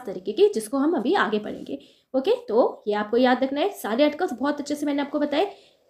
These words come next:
ठीक है। जितने भी फंडामेंटल राइट्स हैं, I hope आप लोग को समझ में आ गया होगा। अब हम चलते हैं आर्टिकल थर्टी सिक्स से लेके फिफ्टी वन, जो है डायरेक्टिव प्रिंसिपल of स्टेट पॉलिसी, जिसे नीति निर्देशक तत्व भी कहते हैं। अब देखिए, ये कहाँ से शुरू है,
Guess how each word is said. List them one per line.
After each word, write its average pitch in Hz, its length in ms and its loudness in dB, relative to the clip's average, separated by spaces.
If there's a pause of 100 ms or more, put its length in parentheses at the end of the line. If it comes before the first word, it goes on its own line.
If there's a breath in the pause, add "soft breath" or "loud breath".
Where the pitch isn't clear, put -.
ठीक 285 160 -2
है। 440 100 4
जितने 254 260 -2
भी 302 100 6
फंडामेंटल 262 580 2
राइट्स 285 280 0
हैं, 359 80 -2
I 226 160 -2
hope 254 140 0
आप 208 160 -6
लोग 208 100 -4
को 381 80 2
समझ 240 280 0
में 202 120 -4
आ 185 80 -8
गया 185 140 -12
होगा। 190 320 -14
अब 277 120 4
हम 269 120 6
चलते 220 260 -4
हैं 285 100 2
आर्टिकल 247 300 0 (140)
थर्टी 226 160 -2
सिक्स - 260 -6
से 311 60 2
लेके 262 240 2
फिफ्टी 226 340 -6
वन, 294 200 2 (400 loud breath)
जो 320 160 4
है 370 300 4
डायरेक्टिव 247 420 0
प्रिंसिपल 302 400 -2
of 294 180 0
स्टेट 247 300 0
पॉलिसी, 320 300 2
जिसे 269 220 0
नीति 285 320 4
निर्देशक 254 400 2
तत्व 220 380 -12
भी 311 120 2
कहते 302 260 0
हैं। 370 200 0 (360 soft breath)
अब 285 160 2
देखिए, 214 460 0
ये 392 120 4
कहाँ 370 200 2
से 370 120 2
शुरू 349 260 0
है, 381 200 0